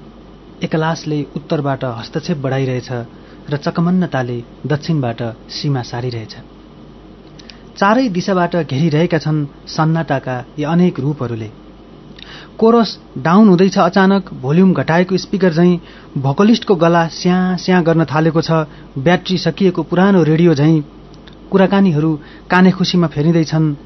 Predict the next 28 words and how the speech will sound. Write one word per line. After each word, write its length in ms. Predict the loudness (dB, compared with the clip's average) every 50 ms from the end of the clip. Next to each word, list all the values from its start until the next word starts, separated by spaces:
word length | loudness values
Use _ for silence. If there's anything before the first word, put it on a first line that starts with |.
| -20 -20 -20 -10 -2 0
नाराहरूले 580 | 2 2 4 4 4 4 4 2 2 0 0 0
गर्न 300 | 2 2 2 2 2 0
थालेका 340 | 0 -2 -2 -2 0 -2
छन् 180 | -2 -2 -2 0
मौन 260 | 0 2 2 2 2
धारण। 360 | 0 0 -2 -2 -2 -2 -2 -4 -8 -18 -20 -20 -20 -20 -20 -20 -20 -20 -20 -20 -20 -10 -8 -2
विरोध 280 | 2 4 4 4 4
सभाको 400 | 2 2 0 2 2 2 2 0
वक्ता 440 | 0 0 0 -2 0 0 0 0 0 -2 -2
माइक्रोफोनमा 640 | 2 2 2 2 2 0 0 2 4 4 4 4 2
सुस्केर 440 | 0 0 -2 -2 0 0 0 0
काडिरहेको 460 | 2 2 2 2 4 4 2 2 2 0
छ। 100 | 0 2 2 2 0 -2 -6 -16 -20 -20 -20 -14
छापामार 480 | -4 -4 0 2 4 4 4 4 2 2
दस्ताको 440 | 0 -2 -2 0 -2 -2 -2 -2
कमान्डर 560 | -2 2 4 4 6 6 6 4 4 2 0 -4 -10 -18 -20 -20 -12 -4
आँखा 300 | 0 0 0 2 0 0
चिम्लेर 440 | 0 0 0 2 4 4 4 4 2
अनुलोम 520 | 2 0 2 4 4 4 4 4 2 2 2
विलोम 360 | 2 2 4 4 4 4 4
गरिरहेको 440 | 4 4 4 4 4 2 2 0 -2
छ। 100 | -2 0 -2 -2 -2 -6 -14 -20 -20 -20 -20 -20 -20 -20 -20 -12
हर्न 460 | -6 -2 0 2 4 4 4 4 4 4
नबजाई 340 | 4 4 4 4 4 2
आइरहेछ 480 | 2 2 0 0 2 2 0 0 0 -4 -4 -6 -6 -8 -14 -14 -10 -6
द्रुत 300 | 0 0 0 0 0 -2
गतिमा 400 | -2 -2 -2 -2 0 0 0 2
रेलगाडी, 560 | 2 2 2 2 2 2 2 2 0 -2 -4